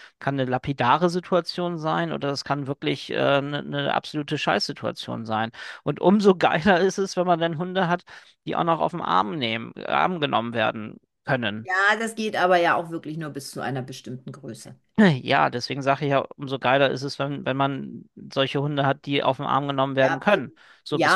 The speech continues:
Speaker 2: aber
Speaker 1: fünfunddreißig,
Speaker 2: wobei ich,
Speaker 1: vierzig
Speaker 2: äh,
Speaker 1: Kilo.
Speaker 2: finde, auch so, so ein Berner Sennen, den kann man ja super gut beibringen, sich an die Beine zu drücken oder so. Das ist
Speaker 1: Genau.
Speaker 2: total derselbe Effekt und das geht genauso gut. Und da man sich da ja nicht mal doll bücken muss, um denen die Schulter zu kraulen, finde ich, ist das fast genau dasselbe.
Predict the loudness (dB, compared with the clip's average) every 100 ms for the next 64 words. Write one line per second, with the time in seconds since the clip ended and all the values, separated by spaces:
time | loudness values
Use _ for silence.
0 | 4 4 4 4 2 2 0 0 -2 -6
1 | -4 0 2 2 2 2 0 -2 -6 -6
2 | -2 -2 -2 -4 -2 -2 -4 -6 -8 -8
3 | -6 -4 -2 0 0 -2 -6 -2 -2 -2
4 | -4 0 0 -2 -10 -10 -10 -10 -4 -4
5 | -4 -8 -14 -14 -14 -10 -8 -6 -6 -4
6 | -6 -6 -8 -12 -10 -6 -4 -4 -6 -8
7 | -6 -4 -4 -6 -8 -6 -6 -8 _ -20
8 | -20 -16 -8 -6 -2 -2 -2 -2 0 0
9 | 0 -4 -4 -4 0 2 2 0 -2 0
10 | 2 0 -2 -2 0 0 0 -6 -4 -6
11 | -6 -10 -8 -4 -4 -4 -4 -4 -2 -4
12 | -8 -16 -6 -2 0 -2 -6 -10 -20 -20
13 | -20 _ -2 0 0 -2 -8 -8 -6 -4
14 | -4 -4 -6 -2 -2 -4 -4 -4 -4 -8